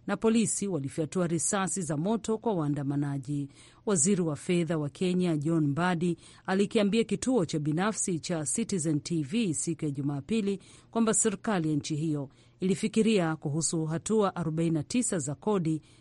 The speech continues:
ili kujaribu kukusanya takriban dola bilioni moja nukta mbili. Hizi ni pamoja na kurejeshwa kwa kodi ya mazingira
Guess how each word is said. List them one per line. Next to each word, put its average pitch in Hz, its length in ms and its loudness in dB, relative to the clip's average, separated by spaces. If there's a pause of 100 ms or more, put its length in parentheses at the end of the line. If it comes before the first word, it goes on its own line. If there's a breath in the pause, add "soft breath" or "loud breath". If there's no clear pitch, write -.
(120)
ili 185 240 2
kujaribu 202 600 4
kukusanya 190 540 0
takriban 180 640 0
dola 180 340 2
bilioni 185 400 2
moja 175 380 2
nukta 143 300 -4
mbili. 139 480 -2 (420 loud breath)
Hizi 190 400 2
ni 202 100 2
pamoja 208 460 2
na 196 100 0
kurejeshwa 196 580 2
kwa 190 140 -2
kodi 202 300 0
ya 160 80 2
mazingira 151 680 0